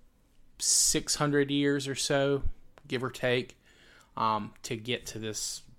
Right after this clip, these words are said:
very large population, and it caps out and then begins to collapse after around two hundred to three hundred years.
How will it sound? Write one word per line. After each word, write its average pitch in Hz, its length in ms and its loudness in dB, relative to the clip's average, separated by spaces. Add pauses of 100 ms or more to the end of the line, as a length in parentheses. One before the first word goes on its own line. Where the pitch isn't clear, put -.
(280)
very 127 260 0
large 113 360 2
population, 151 800 4 (640)
and 127 260 4
it 135 180 2
caps - 400 6
out 127 360 6 (220)
and 110 760 0 (1800)
then 135 280 4
begins 120 380 -2
to - 240 6
collapse 123 500 2
after 120 280 -2
around 113 680 0 (500)
two - 260 2
hundred 135 400 6
to 123 80 2
three 123 260 -6
hundred 101 320 -6
years. - 420 -12